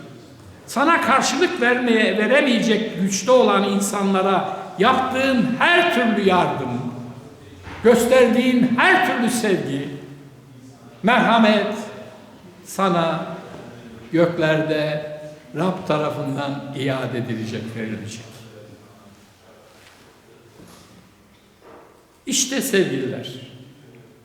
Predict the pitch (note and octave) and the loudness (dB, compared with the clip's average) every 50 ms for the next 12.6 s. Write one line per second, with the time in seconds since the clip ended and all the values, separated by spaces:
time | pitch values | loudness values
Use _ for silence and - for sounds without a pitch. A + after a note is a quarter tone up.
0 | _ _ _ _ - - _ _ _ _ - G3+ A3 A#3+ A#3 A3+ A3+ A3 - - | _ _ _ _ -20 -20 _ _ _ _ 2 4 4 6 6 6 6 6 6 6
1 | A3+ G3+ D3+ - - - - - - - - - - - - - - - - - | 4 4 2 0 -4 -6 -8 -10 -12 -14 -16 -18 -20 -20 -20 -20 -20 -20 -20 -8
2 | - F#3+ G3+ F#3+ F#3+ F#3 E3+ F#3 G#3 A#3 G#3+ F3+ F#3 F3 F3 E3+ E3+ E3 - - | -2 2 4 6 6 6 6 6 4 4 4 4 2 2 2 2 0 0 -2 -4
3 | E3+ D#3 D#3 - - - B3 C4 B3+ A#3 G#3 G3 F#3+ F3+ F3 E3 D#3+ F3 E3 D#3 | -4 -4 -6 -8 -6 -4 -2 0 2 2 2 2 2 2 2 0 0 -2 -4 -4
4 | E3 - E3 D3 - G3+ F#3+ - - D3+ C#3 C#3 C3+ C3 A#2+ B2 - - - - | -4 -4 -4 -6 -4 -8 -10 -8 -6 -4 -4 -4 -4 -6 -8 -8 -10 -12 -14 -14
5 | - - - - - - - - - - - - - - - _ _ _ _ _ | -14 -16 -16 -18 -18 -20 -20 -20 -20 -20 -20 -20 -20 -20 -20 _ _ _ _ _
6 | _ _ _ _ _ _ _ _ _ _ _ E3+ F3+ F3+ - E3+ E3+ D#3+ D#3 D3+ | _ _ _ _ _ _ _ _ _ _ _ -2 0 0 0 -2 -4 -4 -4 -6
7 | C3+ - C#3+ C#3+ - - - - - - - - - - - - - - - - | -6 -8 -10 -12 -14 -14 -16 -16 -18 -20 -20 -20 -20 -20 -20 -20 -20 -20 -20 -20
8 | - - - - - - - - - - F3+ F#3 F#3+ - - - _ _ _ _ | -20 -20 -20 -20 -20 -20 -20 -20 -20 -20 -20 -20 -20 -20 -20 -20 _ _ _ _
9 | _ _ _ _ _ _ _ _ _ _ _ _ _ - F3 F#3+ F#3 E3+ D#3+ D#3+ | _ _ _ _ _ _ _ _ _ _ _ _ _ 0 2 2 2 2 0 -2
10 | - - - - - - - - - - - - - - - - - - - - | -4 -6 -10 -10 -12 -12 -14 -16 -16 -18 -20 -20 -20 -20 -20 -20 -20 -10 -4 -4
11 | F3+ - - F#3 F3 D#3+ F3 G3 - - E3 E3+ C3+ - - - C#3+ B2+ A#2+ A#2+ | -4 -2 -2 -2 -2 -2 -4 -4 -6 -6 -8 -10 -10 -10 -10 -10 -10 -10 -10 -10
12 | A#2+ - - - - - - A#2+ A2+ A2+ G#2+ G#2+ | -12 -12 -14 -16 -18 -16 -14 -12 -10 -10 -10 -10